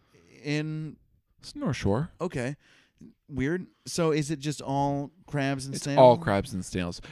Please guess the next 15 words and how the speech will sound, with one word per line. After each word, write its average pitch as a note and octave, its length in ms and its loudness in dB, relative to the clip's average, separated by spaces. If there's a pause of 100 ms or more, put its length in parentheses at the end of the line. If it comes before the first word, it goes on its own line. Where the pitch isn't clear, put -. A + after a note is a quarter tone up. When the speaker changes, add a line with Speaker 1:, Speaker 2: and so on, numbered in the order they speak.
Speaker 2:
You E3+ 100 0
know D3 120 2
Speaker 1:
Okay. C#3+ 80 0
Speaker 2:
sand? C3+ 760 -4
Speaker 1:
Does D#3 200 0
Speaker 2:
You C3+ 40 2
Speaker 1:
it C3 40 2
Speaker 2:
know B2+ 120 4
sand? B2+ 520 -4
Speaker 1:
Sand. D#3 560 -2
Speaker 2:
Sand? C3+ 400 -2
Speaker 1:
Sand C#3 420 -2
Ike? F3 360 -2
Speaker 2:
Sand. B2 680 -2
No. G2+ 400 0